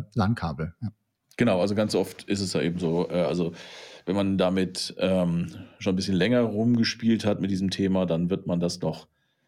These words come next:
Speaker 2: sehr gut wissen, dass halt, äh, das Kabel, sobald man mal zwei Räume wa-, vom Router entfernt ist, äh, oft die bessere Wahl ist. Ich glaube, dass es heutzutage echt, äh, deutlich besser geworden ist.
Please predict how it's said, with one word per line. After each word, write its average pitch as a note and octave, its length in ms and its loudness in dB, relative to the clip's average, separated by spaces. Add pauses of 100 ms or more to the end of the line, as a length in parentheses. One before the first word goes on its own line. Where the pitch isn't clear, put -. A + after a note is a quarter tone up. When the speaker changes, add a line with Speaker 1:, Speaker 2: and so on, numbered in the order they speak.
(240)
Speaker 2:
sehr G#2 280 2
gut G#2 300 -4
wissen, C3+ 320 4
dass A2+ 180 2
halt, G#2+ 460 2
äh, G2 600 4
das F#2 220 -2
Kabel, G2 640 2 (380)
sobald F#2+ 260 0
man F2+ 80 0
mal F#2 160 2
zwei G#2 220 4
Räume G2+ 280 2
wa-, F#2 220 0
vom G2+ 160 -2
Router G#2 240 2
entfernt F#2 400 0
ist, F#2 320 0
äh, F#2 200 4
oft - 220 0
die G2+ 80 -2
bessere F#2+ 340 0
Wahl F2+ 180 4
ist. F2+ 100 -2
Ich F2+ 60 -4
glaube, G2 180 2
dass F2 120 2
es E2+ 60 -4
heutzutage F#2 440 -2
echt, - 320 -8
äh, - 80 -4
deutlich G#2+ 440 0
besser A#2 200 2
geworden A2+ 320 0
ist. A#2+ 120 -2